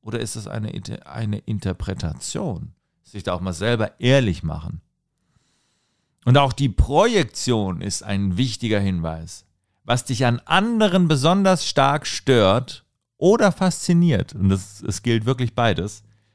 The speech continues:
kann ein Spiegel sein. Manchmal siehst du im Außen Anteile, die du in dir selbst nicht anerkennen möchtest. Ich werde nie vergessen, ich habe mal einen guten Freund von mir, äh, gesagt, sag ich, „Du erinnerst mich irgendwie an Udo Lindenberg“, so, weil er da so von der Art und, und,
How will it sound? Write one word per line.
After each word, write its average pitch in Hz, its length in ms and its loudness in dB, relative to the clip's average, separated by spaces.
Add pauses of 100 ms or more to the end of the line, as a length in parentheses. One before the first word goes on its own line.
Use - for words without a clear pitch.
(180)
kann 160 380 0
ein 156 180 0
Spiegel 165 480 -4
sein. 90 460 -4 (360)
Manchmal 175 520 0
siehst 160 280 -4
du 156 40 2
im 135 160 0
Außen 139 420 0
Anteile, 139 880 -2 (500)
die 147 160 2
du 135 220 2
in 135 340 0
dir 113 240 2
selbst 120 520 0
nicht 120 240 -4
anerkennen 90 600 -2
möchtest. - 480 -12 (400)
Ich - 80 -16
werde 123 160 2
nie 151 100 2
vergessen, 139 400 -2
ich 127 120 -4
habe 117 140 -4
mal 117 240 -6 (440)
einen 107 140 -8
guten 131 260 -8
Freund 113 400 -6
von 139 140 -8
mir, 131 380 0
äh, 110 540 -2
gesagt, 120 520 -2
sag 117 80 -6
ich, 110 80 -6
„Du 107 80 -4
erinnerst 123 380 -4
mich 120 180 -4
irgendwie 120 380 -4
an 110 180 -4
Udo 127 260 -6
Lindenberg“, 95 720 -4
so, 90 260 -8
weil 98 140 -4
er 101 180 -2
da 104 260 -6
so 104 140 -8
von 107 160 -4
der 98 120 -4
Art 131 460 0
und, 98 340 -6
und, 90 240 -6